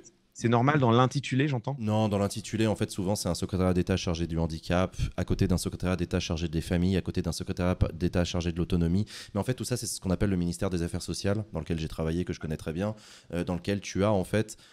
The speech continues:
Speaker 2: l'ensemble des, des, des, des, de, de ce qu'on appelle les solidarités. Donc, on va retrouver le handicap, la famille,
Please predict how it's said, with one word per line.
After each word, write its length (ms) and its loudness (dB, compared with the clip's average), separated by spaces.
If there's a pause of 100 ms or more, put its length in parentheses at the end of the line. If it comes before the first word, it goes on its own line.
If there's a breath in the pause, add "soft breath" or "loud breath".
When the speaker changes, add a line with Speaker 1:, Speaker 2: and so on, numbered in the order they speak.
(320 soft breath)
Speaker 2:
l'ensemble 760 2
des, 220 2
des, 160 -2
des, 160 -4
des, 240 -4
de, 100 -6
de 160 -4
ce 80 -6
qu'on 100 -2
appelle 220 2
les 100 -2
solidarités. 640 0
Donc, 180 -4
on 60 -4
va 100 2
retrouver 680 2
le 200 2
handicap, 580 0
la 100 2
famille, 520 2